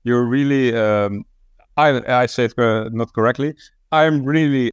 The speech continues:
into my own restaurant and hotel, so it's, uh, it's a sort of lifestyle, uh, because I, I, I live for my hotel and restaurant. I love it. And when I started the whiskey, uh, scene, uh, I get to know a real different world, and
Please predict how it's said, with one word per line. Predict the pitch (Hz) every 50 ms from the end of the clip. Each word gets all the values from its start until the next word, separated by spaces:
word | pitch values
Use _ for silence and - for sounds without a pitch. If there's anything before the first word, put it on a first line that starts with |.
| _ -
into | 160 160 156 - 160 147
my | 131 127 127 131
own | 143 139 131
restaurant | 131 135 131 - - 135 123 107
and | 117 117
hotel, | 113 113 - - 127 107 98
so | 92 - 117 110
it's, | 117 113 - -
uh, | 123 117
it's | 110 107 117 113 - - -
a | 113 110 107 110 107 110
sort | 104 - - 131 123
of | 117
lifestyle, | 127 131 135 135 127 - - 110 98 95 92 90 - - - - - - - - -
uh, | 98 98 98 98 98
because | 95 113 104 - 127 120 117
I, | 117 110
I, | 110 110 - 127 127 - 127 131 127 127
I | 117 110
live | 110 110 110 113 120 123 - _
for | - 117 110
my | 101 98 92 92
hotel | 95 98 95 - 104 101 101
and | 95 98
restaurant. | 98 95 - 104 98 90
I | 104
love | 107 113 120 117 107
it. | 101 - - - _ _ _ _ _ _ - -
And | 139 139 127 123
when | 135 135
I | 131 127 127 123
started | 113 - - 156 147 139 127 -
the | 139 123
whiskey, | 127 165 160 - - 165 156 147 143 139 -
uh, | 139
scene, | - - - 165 160 165 180 185 180 _ _ _ _ _ _ -
uh, | 107 110 110 113 - -
I | 143 131
get | 123 135 147 -
to | - 147
know | 147 151 151 151 147
a | 143
real | 143 170 180 170
different | 147 143 175 165 - 160 147 127
world, | 135 151 170 151 120 110 - -
and | - 135 131 127 127 123 120